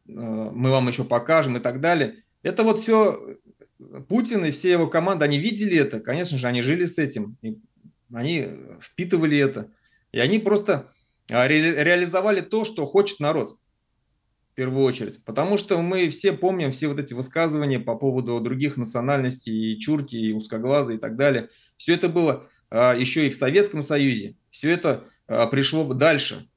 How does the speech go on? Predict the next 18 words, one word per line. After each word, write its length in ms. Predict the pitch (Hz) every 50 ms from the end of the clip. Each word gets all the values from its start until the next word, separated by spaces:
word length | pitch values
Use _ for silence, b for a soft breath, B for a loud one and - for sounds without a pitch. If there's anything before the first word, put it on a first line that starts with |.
| _ _
То 60 | 123
есть, 160 | 113 113 -
но 120 | 123 120 123
когда 200 | 143 147 151 156
появ-, 280 | 147 151 143 143 135 131
появилась 340 | 147 147 147 156 151 135 135
свобо-, 340 | 139 139 139 143 147 139
свобода 400 | 135 - 143 143 143 147 139 135 135
слова, 360 | 135 - 170 190 190 156 123
всё 200 | - - - 143
это, 320 | 143 139 - 127 120 117 - - - - -
а, 260 | 110 117 113 104 113
открылось 360 | 117 - - 143 151 135 -
в 40 | 123
ещё 180 | 120 117 151 135
больших, 380 | 131 151 147 - 123 - - -
да, 300 | 110 127 143 143 139 - _ _ _ _ _ _ _ _ _ _ _ _ _ -
масштабах. 640 | 131 123 123 - - - 143 123 113 107 - -